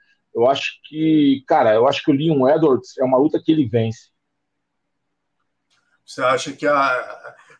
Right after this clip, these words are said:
Speaker 2: porque depois, né, cara, ele deu até uma matéria pro Diego Ribas, nosso colega da G-Fight, é, falando que, pô, já tinha conseguido isso com o patrão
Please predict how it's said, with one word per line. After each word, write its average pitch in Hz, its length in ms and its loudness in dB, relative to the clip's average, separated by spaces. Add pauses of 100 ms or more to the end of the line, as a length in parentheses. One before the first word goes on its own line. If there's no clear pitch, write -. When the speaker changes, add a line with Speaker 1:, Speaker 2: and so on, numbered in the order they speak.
Speaker 2:
porque 165 340 -12 (520)
depois, 175 680 -6
né, 160 120 -8
cara, 113 260 -10
ele 110 140 -20
deu 143 140 -6
até 143 200 -6
uma 170 160 -4
matéria 143 480 -8
pro 135 460 -10
Diego 139 340 -12
Ribas, 123 380 -12
nosso 127 240 -18
colega 123 380 -4
da 123 160 -4
G-Fight, 127 880 -8 (480)
é, 113 580 -6
falando 131 1000 -6 (400)
que, 117 140 -20 (120)
pô, 123 160 -6
já 117 160 -8
tinha - 180 -14
conseguido 135 420 -16
isso - 220 -20
com - 60 -20
o - 60 -20
patrão 135 680 -8